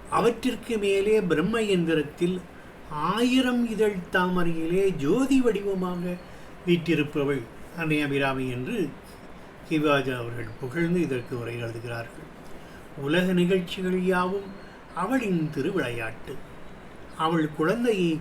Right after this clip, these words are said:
கிள்ளிவிட்டு அழச் செய்கிறாள். அழுத குழந்தைக்கு அவளே தாலாட்டு பாடி தூங்க வைக்கிறாள். உயிர்களுக்கு போகம் தந்து மயக்கி, பின்பு தெளிவும் வழங்கி ஆனந்த அனுபவத்தை உண்டாக்குகிறாள்.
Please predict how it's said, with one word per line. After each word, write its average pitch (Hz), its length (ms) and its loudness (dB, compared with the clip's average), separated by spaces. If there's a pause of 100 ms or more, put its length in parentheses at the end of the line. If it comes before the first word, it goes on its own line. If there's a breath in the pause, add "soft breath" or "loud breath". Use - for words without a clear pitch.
கிள்ளிவிட்டு 196 840 0 (560)
அழச் 165 280 4
செய்கிறாள். 110 560 -4 (520)
அழுத 226 400 4
குழந்தைக்கு 135 680 -2 (220)
அவளே 175 500 4
தாலாட்டு 151 640 0 (120)
பாடி 131 340 -4
தூங்க 117 280 -8
வைக்கிறாள். - 540 -12 (1120)
உயிர்களுக்கு 147 840 4
போகம் 156 440 4
தந்து 180 380 2 (580)
மயக்கி, 160 680 -2 (600)
பின்பு 208 320 0
தெளிவும் 165 540 6
வழங்கி 180 520 4
ஆனந்த 214 540 4
அனுபவத்தை 143 680 0
உண்டாக்குகிறாள். 107 840 -6